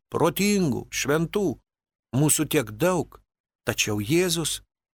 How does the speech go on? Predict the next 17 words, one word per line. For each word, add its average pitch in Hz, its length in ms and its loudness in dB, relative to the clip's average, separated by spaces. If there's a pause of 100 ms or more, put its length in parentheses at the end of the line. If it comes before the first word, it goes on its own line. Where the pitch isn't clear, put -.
(240)
lyg 170 260 -2
tas - 320 2
vargšas, - 560 0 (460)
eina 175 400 4
ieškoti 185 640 2
paklydusių, 165 800 2
apgailėtinų 131 960 0
žmonių. 131 380 0 (920)
Jėzus 175 480 4
turtingas 185 840 2 (100)
ir 123 160 0
tuo 135 240 0
pat 131 220 0
metu 131 480 -2 (260)
skurdžius. - 760 -4 (720)
Žinoti 120 640 2
tai 175 340 0